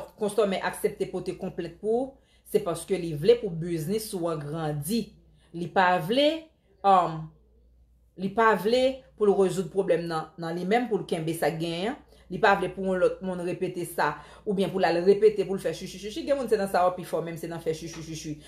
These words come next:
Men lò, jwenn yon customer ki vini, li pote pwoblèm nan, chèche mwayen pou tande l, chèche mwayen pou antre nan, nan konsyans ou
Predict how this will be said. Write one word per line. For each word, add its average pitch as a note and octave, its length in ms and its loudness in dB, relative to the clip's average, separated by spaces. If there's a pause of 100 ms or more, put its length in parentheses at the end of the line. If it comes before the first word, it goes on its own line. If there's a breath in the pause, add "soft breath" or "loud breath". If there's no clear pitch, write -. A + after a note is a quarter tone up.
(160 loud breath)
Men F3 140 0
lò, G3 100 10
jwenn F3 240 -2
yon E3+ 80 -12
customer G3+ 520 0
ki A#3 120 -4
vini, G#3 380 -2 (720)
li F3+ 120 -6
pote G3 280 6
pwoblèm F#3+ 400 2
nan, G3+ 220 -8 (140)
chèche A3 280 0
mwayen G#3 320 -2
pou F#3 160 -8
tande G#3 320 0
l, B3+ 140 -4 (460)
chèche G#3 260 6
mwayen F#3+ 420 0 (240 soft breath)
pou F#3+ 160 -2
antre G#3 560 4
nan, G#3 320 0
nan F#3+ 160 -2
konsyans F#3 560 -6
ou F3+ 80 -18